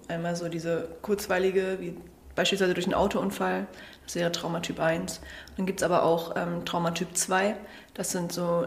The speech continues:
langjährige, wie man das zum Beispiel bei einem Soldaten, man sagt ja in der Regel, das ist die typische Soldatenkrankheit, so, ähm, aufgrund von Traumata-Erfahrungen, viel Gewalt, eventuell sexuell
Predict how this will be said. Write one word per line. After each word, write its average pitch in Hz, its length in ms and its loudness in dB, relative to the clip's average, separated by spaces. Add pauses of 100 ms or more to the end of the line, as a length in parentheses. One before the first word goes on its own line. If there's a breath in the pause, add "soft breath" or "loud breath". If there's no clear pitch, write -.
langjährige, 180 580 0
wie 202 80 4
man 214 160 8
das 190 140 4
zum 202 100 4
Beispiel 185 200 2
bei 180 60 2
einem 170 300 0
Soldaten, 170 720 8
man 165 140 -2
sagt 165 260 4
ja 175 100 2
in 170 60 2
der 170 100 2
Regel, 170 200 0
das 170 100 0
ist 170 140 -6
die 185 60 -6
typische 190 360 -2
Soldatenkrankheit, 208 920 -2 (640 soft breath)
so, 202 440 2
ähm, 175 260 -2
aufgrund 175 300 -6
von 175 120 -4
Traumata-Erfahrungen, 170 1080 -2
viel 185 240 0
Gewalt, 175 760 2
eventuell 175 380 0
sexuell 170 760 0